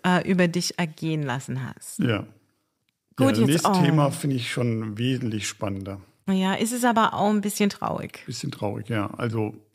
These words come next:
Speaker 2: es ging darum, dass, ähm, verschiedene Fälle von Implantaten, also in dem Fall Hirn-, Neuro- und Hirnimplantate, bei Studienteilnehmern verbaut wurden. Schon vor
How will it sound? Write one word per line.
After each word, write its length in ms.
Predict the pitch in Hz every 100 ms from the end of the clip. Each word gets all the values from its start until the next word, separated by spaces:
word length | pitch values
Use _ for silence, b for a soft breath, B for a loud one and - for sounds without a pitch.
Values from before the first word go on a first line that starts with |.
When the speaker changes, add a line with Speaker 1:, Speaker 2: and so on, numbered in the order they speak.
| _
Speaker 2:
es 100 | _ -
ging 300 | 139 135 127
darum, 440 | 123 120 127 120
dass, 320 | 117 113 -
ähm, 320 | 113 110 110
verschiedene 640 | 110 127 117 151 143 135 135
Fälle 500 | - 123 120 131 127
von 640 | 120 - 120 117 117 120 117 b b b b b b _ 156
Implantaten, 880 | 135 127 117 117 123 135 - 104 -
also 240 | - 113 117
in 120 | 113
dem 200 | 117 117
Fall 260 | - 113
Hirn-, 300 | 110 131 139 - _ _
Neuro- 540 | - 120 135 135 127 -
und 320 | - 131 123
Hirnimplantate, 1040 | 147 135 - 139 139 131 139 135 135 127 120 b b b _ _ _ _
bei 460 | - 135 139 139 147 143 B _
Studienteilnehmern 840 | - 180 170 147 123 123 123 123 117
verbaut 600 | 127 113 117 156 - - _
wurden. 540 | 139 123 135 160 208 208
Schon 240 | - 127 107
vor 380 | - 110 104